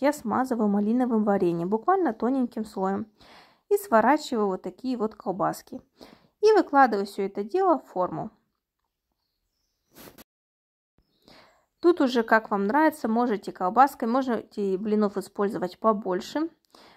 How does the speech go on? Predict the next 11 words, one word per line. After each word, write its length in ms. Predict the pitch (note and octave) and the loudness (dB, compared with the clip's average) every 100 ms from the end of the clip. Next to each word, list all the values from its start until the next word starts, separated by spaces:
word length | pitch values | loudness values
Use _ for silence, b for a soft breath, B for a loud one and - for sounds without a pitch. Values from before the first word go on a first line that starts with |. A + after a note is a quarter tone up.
| b | b
можете 920 | A3 B3+ B3 A3 - A3 A3 G#3 F#3+ - _ _ _ | 0 2 2 -4 -4 -2 0 0 -2 -6 _ _ _
их 200 | A3 - | -10 0
нарезать 520 | A3 G#3+ G#3+ G#3+ A3 | 2 4 4 2 -2
на 100 | A3 | -2
кусочки, 540 | G#3+ G#3+ - D3 - G3+ | -6 -8 -8 -10 -8 -2
можете 500 | A3 B3 B3+ - G#3+ | 0 0 -2 -4 0
добавить, 520 | G#3 G#3 G#3 A3 - | 0 2 0 0 -4
просто 300 | - A3 A3+ | -6 -6 -4
порезать 480 | G#3+ G3+ G#3 G3+ F#3+ | -2 0 0 -2 -4
их 100 | F#3+ | -4
как 360 | G3+ G3 - | -6 -6 -12